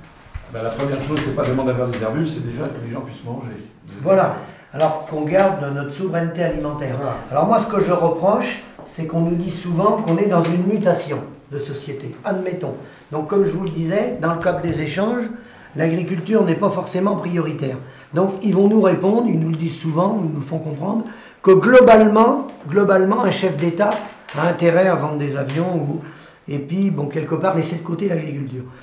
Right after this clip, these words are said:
Speaker 2: Mais à ce moment-là, si on va vers une mutation, ce qui est le cas parce qu'on disparaît, et que demain, on a besoin, je vous dis n'importe quoi, par exemple, plus que de cent mille paysans. Ça, ça s'organise. Faut pas laisser les gens se suicider.
Speaker 1: Ah, bah, je
Speaker 2: À ce moment-là, à ce moment-là,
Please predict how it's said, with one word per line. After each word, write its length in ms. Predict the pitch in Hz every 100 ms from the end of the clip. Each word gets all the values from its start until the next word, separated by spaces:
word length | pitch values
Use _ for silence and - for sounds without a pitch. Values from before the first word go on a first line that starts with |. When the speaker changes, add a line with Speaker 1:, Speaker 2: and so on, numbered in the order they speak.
| - -
Speaker 2:
Mais 200 | 160 -
à 80 | 247
ce 160 | 220 240
moment-là, 800 | 269 269 226 208 175 131 - - -
si 220 | - 269
on 120 | 254
va 160 | 214 233
vers 200 | 185 175
une 140 | 175
mutation, 580 | 170 262 196 170 160 165 - - - _ _
ce 100 | -
qui 100 | -
est 40 | 156
le 60 |
cas 180 | 160 269
parce 140 | 143
qu'on 160 | - 156
disparaît, 520 | 147 143 - 139 131 - - - -
et 100 | 147
que 120 | 147 175
demain, 440 | 160 175 208 226
on 100 | 170
a 60 | 151
besoin, 460 | 147 147 165 185 160
je 100 | 117
vous 100 | 147
dis 100 | 143
n'importe 420 | 139 143 160 170
quoi, 120 | 208 214 - - _
par 140 | - 143
exemple, 320 | 180 - 202
plus 120 | - 190
que 100 | 170
de 100 | -
cent 160 | 185
mille 180 | 196 185
paysans. 420 | - 165 147 139 127 - - - - -
Ça, 240 | - 277
ça 180 | - 175
s'organise. 840 | - 165 143 214 311 220 131 - - - _ - - -
Faut 180 | - 196
pas 200 | - 233
laisser 340 | 208 - 190
les 140 | 170 165
gens 180 | 185
se 160 | 175 139
suicider. 640 | 131 135 - 277 294 - -
Speaker 1:
Ah, 80 | 113
bah, 60 | 117
je 220 | - -
Speaker 2:
À 40 |
ce 160 | 220 -
moment-là, 800 | 262 254 233 226 226 202 - - -
à 80 |
ce 180 | 180 180
moment-là, 640 | 196 190 180 175 160 -